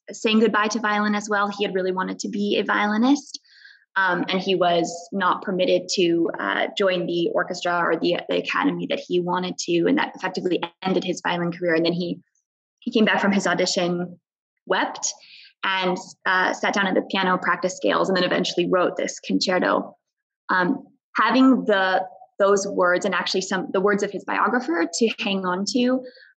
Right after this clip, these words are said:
kind of actually crystallized, uh, a lot of feelings I had about violin that I, that I hadn't had words for before. And that enabled me to have a deeper, eh, more, uh, emotional, wordless connection with the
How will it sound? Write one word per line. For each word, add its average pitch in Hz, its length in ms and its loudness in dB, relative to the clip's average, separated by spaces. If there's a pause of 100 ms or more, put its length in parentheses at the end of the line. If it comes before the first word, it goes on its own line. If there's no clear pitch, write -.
(540)
kind 233 240 2
of 208 80 0
actually 214 380 0
crystallized, 190 920 0 (160)
uh, 180 320 0 (920)
a 208 60 2
lot 196 180 2
of 202 80 -2
feelings 190 300 0
I 190 80 0
had 175 260 0
about 175 280 -2
violin 175 520 0
that - 80 -2
I, 170 300 0
that 180 80 -2
I 180 60 0
hadn't 214 280 0
had 226 200 -2
words 226 240 0
for 233 200 -2
before. 233 360 0
And 202 200 0
that 190 200 0
enabled 185 360 -2
me 180 100 -4
to 175 100 -10
have 175 300 -4 (1120)
a 202 80 0
deeper, 185 720 0 (1300)
eh, - 80 -4 (160)
more, 196 520 2
uh, - 280 0
emotional, 208 800 2
wordless 190 380 0
connection 185 460 -4
with 175 140 -2
the - 100 -10